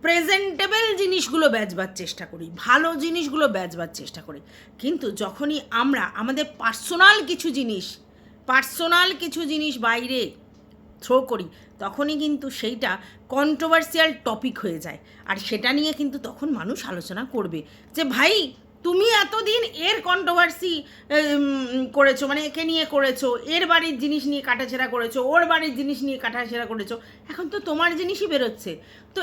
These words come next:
এটাই তো বক্তব্য। এই যে আমরা যারা কন্ট্রোভার্সি করি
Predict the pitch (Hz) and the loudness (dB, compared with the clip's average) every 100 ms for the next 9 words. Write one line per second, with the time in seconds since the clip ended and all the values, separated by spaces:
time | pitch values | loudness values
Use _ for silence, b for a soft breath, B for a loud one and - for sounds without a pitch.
0 | - 330 381 392 349 415 381 381 - 415 | -2 0 4 4 4 0 0 0 -4 -6
1 | 339 370 285 - 294 330 359 330 320 339 | -2 0 0 0 0 2 6 6 6 4
2 | 330 349 339 294 277 311 320 311 - - | 4 2 0 -4 0 2 2 2 -8 -2
3 | 311 349 262 | 2 2 2